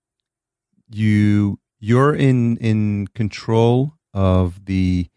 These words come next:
the playlist or what the person is about to hear. So in the case of the podcast, you are in control of, uh, the interview. And the objective is to elicit a reaction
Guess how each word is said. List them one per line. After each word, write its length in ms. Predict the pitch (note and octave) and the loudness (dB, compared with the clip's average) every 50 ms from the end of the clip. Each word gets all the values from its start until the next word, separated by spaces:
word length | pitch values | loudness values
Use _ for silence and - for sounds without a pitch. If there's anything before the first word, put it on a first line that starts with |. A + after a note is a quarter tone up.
| _ _ _ _ _ _ _ _ _ _ _ _ | _ _ _ _ _ _ _ _ _ _ _ _
the 140 | A#2 F#2+ | -12 -12
playlist 800 | F#2 - - - - G2+ G2+ G2+ G#2 G#2 G#2+ A2 G2+ - - - _ - | -12 -12 -12 -6 -2 -2 0 2 2 2 2 0 0 -4 -10 -12 _ -6
or 480 | G2 F#2 F#2 F#2+ F#2 F#2 F#2 F2+ F#2 - | -2 0 2 2 2 2 2 0 -4 -8
what 300 | G2+ F#2 F#2+ G2 G2+ - | -8 -2 -2 -2 -2 -2
the 140 | - F#2+ G2 | -6 -8 -6
person 320 | - - G#2 F#2+ - G#2 | -2 0 -2 0 -2 -4
is 80 | F#2+ F2+ | -4 -2
about 220 | F2+ F#2 F#2+ F#2 | 0 0 0 0
to 80 | - F2+ | -2 -2
hear. 140 | F2 G2 G#2+ | -2 -2 0
So 80 | G#2 - | 0 -2
in 40 | F#2+ | -4
the 60 | F2 | -4
case 220 | - G2 F#2 - | -4 -6 -6 -6
of 80 | F2+ - | -8 -4
the 40 | - | -2
podcast, 520 | F#2 F#2 F2+ - G2 G2+ G#2 G#2 - - | 0 -2 0 -2 -2 -2 -2 -2 -2 -4
you 120 | G2 F#2 F#2 | -2 0 2
are 80 | F#2+ F#2+ | 2 0
in 80 | F#2+ | 0
control 500 | - - F#2+ F2+ - - F#2+ F#2 F#2 F2+ | -2 -4 -6 -6 -4 -4 -2 0 2 0
of, 160 | F#2 F2 - - - | 0 -2 -4 -8 -10
uh, 100 | F2+ F2+ | -8 -8
the 200 | F2 E2 F2+ F#2 | -6 -4 -2 -2
interview. 460 | F#2 F#2 - A#2+ G#2 G#2 A#2 B2+ C#3+ C3+ - _ _ _ - _ _ _ _ _ | -2 0 -2 -2 -2 0 0 0 0 -2 -6 _ _ _ -20 _ _ _ _ _
And 560 | - G#2 G2+ G2+ G2+ G2 G2 F#2+ F#2+ F#2 F2+ - - | -4 0 2 2 4 2 2 0 0 -4 -6 -8 -8
the 140 | G2 G2 G2+ | -4 -4 -4
objective 800 | F2 F2 F2 G#2+ A#2 C#3 - - C3 A2 G2 F#2 F#2 F2+ - _ _ _ | -4 -2 0 0 0 0 -2 -2 0 0 0 0 -2 -4 -8 _ _ _
is 680 | G2+ G2 F#2+ F#2+ F#2+ F#2+ F#2 F#2+ F#2+ F#2+ F#2 - - _ _ _ _ _ _ _ _ _ _ _ _ | -4 -2 0 0 0 0 0 0 0 -2 -4 -6 -8 _ _ _ _ _ _ _ _ _ _ _ _
to 540 | - - - G#2 G2+ G2+ G2+ G2 G2 F#2+ - - _ _ _ _ _ _ _ _ _ _ _ - | -16 -10 -4 -2 0 2 2 2 2 0 -2 -6 _ _ _ _ _ _ _ _ _ _ _ -2
elicit 440 | A#2 A2 G#2+ A#2+ A#2 - F#3+ F3+ D3 | 0 2 2 2 2 2 0 0 0
a 60 | B2+ | 0
reaction 760 | G#2+ G#2 F#2+ F2+ F2 F#2+ B2+ - - - G2+ E2+ E2+ F#2 - | 0 2 2 2 2 0 0 -2 -4 -4 -4 -4 -6 -8 -12